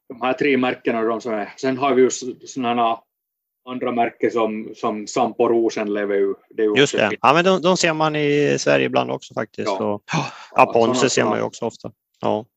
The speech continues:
Speaker 1: Ja, att Ponsse och, Ponsse och John Deere är de här, de största märkena.
Speaker 2: Just det.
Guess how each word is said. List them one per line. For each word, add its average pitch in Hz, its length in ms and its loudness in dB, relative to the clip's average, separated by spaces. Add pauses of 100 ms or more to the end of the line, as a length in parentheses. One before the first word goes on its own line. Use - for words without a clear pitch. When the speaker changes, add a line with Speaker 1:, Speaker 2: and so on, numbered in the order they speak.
(120)
Speaker 1:
Ja, 98 200 -10
att - 200 -20
Ponsse 120 380 -4
och, 107 160 -4 (220)
Ponsse 120 380 -6
och 107 240 -2
John 107 200 -4
Deere 107 280 -4
är 95 40 -4
de 92 140 -10
här, 92 200 -14 (2000)
de 95 220 -16 (560)
största - 540 -10
märkena. 95 380 -4
Speaker 2:
Just - 180 -4
det. 110 180 -2